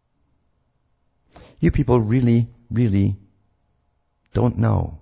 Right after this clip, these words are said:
what's going on. It's like, I half believe that, but you don't want to believe the rest. I, I think it was Jacques Ellul said most people are in a, in a hypnotic state most of their lives. They're never truly all there.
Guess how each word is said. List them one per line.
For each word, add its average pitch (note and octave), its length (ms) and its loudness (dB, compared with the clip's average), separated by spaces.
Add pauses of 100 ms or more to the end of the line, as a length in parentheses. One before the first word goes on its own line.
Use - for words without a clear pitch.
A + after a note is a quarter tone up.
(160)
what's E2+ 200 -8
going F#2 180 -2
on. D#2+ 280 -2 (880)
It's A2+ 160 -6
like, A2+ 140 -4
I A2+ 60 0
half B2+ 340 -4
believe F#2+ 380 -2
that, F2+ 220 -2
but G2 100 -4
you G2 60 -2
don't A2 180 -2
want G2 160 0
to E2+ 160 -2 (160)
believe F2+ 200 -2
the E2 100 -4
rest. F2 460 -6 (2000)
I, - 60 -2
I - 160 -2
think C#3+ 100 2
it B2 40 2
was G2 100 -2
Jacques G#2 220 -2
Ellul G#2 380 0
said F2 240 -4
most G#2+ 420 -2
people F#2 200 -2
are F2 300 -2
in E2+ 240 -2
a, F2 320 -6
in F2+ 100 0
a F2 80 2
hypnotic F#2+ 720 -4
state - 420 -4
most F2 280 -4
of - 80 -6
their F2+ 100 -6
lives. F2+ 480 -6 (960)
They're G2+ 120 -2
never G#2 220 0
truly G2 680 -2 (100)
all E2+ 240 -2
there. F2 260 -4